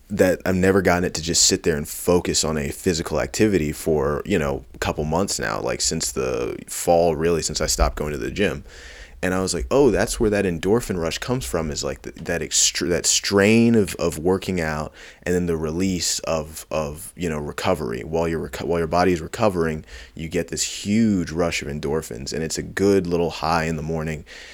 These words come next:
if you're just trying to kinda wake yourself up and get in the, get in the groove, especially if you're somebody that's got a high-intensity job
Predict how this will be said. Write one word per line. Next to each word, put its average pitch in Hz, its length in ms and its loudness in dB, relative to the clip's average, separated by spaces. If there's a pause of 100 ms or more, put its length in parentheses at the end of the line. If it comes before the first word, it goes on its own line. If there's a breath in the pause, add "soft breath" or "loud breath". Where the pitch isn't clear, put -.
(120)
if - 160 -6
you're 78 100 -2
just 82 240 -2
trying 78 240 -4
to 76 80 -6
kinda 78 320 -4
wake 80 260 -2
yourself 78 460 -2
up 76 220 -2
and 73 120 -8
get 80 180 0
in 87 120 -2
the, 76 220 -4 (180 loud breath)
get 123 140 10
in 131 80 6
the 101 80 6
groove, 87 420 2
especially 92 320 2
if 87 80 0
you're 87 80 -2
somebody 90 240 2
that's 85 140 0
got 80 120 2
a 76 40 -2
high-intensity 82 680 -4
job 80 520 0